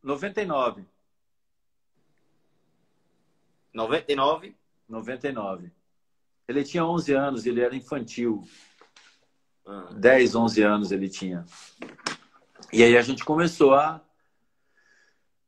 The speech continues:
Speaker 1: a fazer um, um trabalho. E aí conversamos em casa, todo mundo, "Ah, vamos morar na Europa, vamos morar na Europa e tal, não sei o quê, um dia, vamos, vamos, vamos, vamos", tal.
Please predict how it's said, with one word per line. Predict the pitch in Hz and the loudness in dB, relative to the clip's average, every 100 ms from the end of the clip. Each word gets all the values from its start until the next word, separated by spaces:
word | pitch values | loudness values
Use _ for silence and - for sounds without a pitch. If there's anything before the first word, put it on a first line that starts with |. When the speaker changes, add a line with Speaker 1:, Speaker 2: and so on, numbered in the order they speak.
| _ | _
Speaker 1:
a | - 147 | -4 0
fazer | 185 156 | 0 0
um, | 160 202 214 - 208 190 _ _ _ _ | -4 -6 -12 -20 -20 -20 _ _ _ _
um | 202 208 | -10 2
trabalho. | 226 226 202 208 190 | 6 8 10 10 10
E | 156 156 | 10 10
aí | 156 170 | 8 6
conversamos | 170 170 170 - 170 160 | 4 -2 -2 -4 -8 -8
em | 214 | -10
casa, | - 175 190 160 | -6 -4 -2 -4
todo | - 175 156 | -6 -6 -8
mundo, | 160 180 | -12 -10
"Ah, | 208 | -8
vamos | 208 226 | -8 -10
morar | 220 220 | -10 -10
na | 208 | -10
Europa, | 196 233 190 | -6 -6 -6
vamos | 175 196 | -16 -12
morar | 196 196 | -10 -10
na | 185 | -12
Europa | 175 202 175 | -10 -10 -12
e | |
tal, | 165 202 | -18 -18
não | 180 | -14
sei | 185 | -14
o | 160 | -10
quê, | 208 | -12
um | 185 | -12
dia, | 156 196 | -18 -16
vamos, | 165 208 175 | -14 -14 -12
vamos, | 190 180 | -14 -14
vamos, | 202 190 | -16 -16
vamos", | 185 202 175 | -14 -16 -14
tal. | 202 185 | -14 -14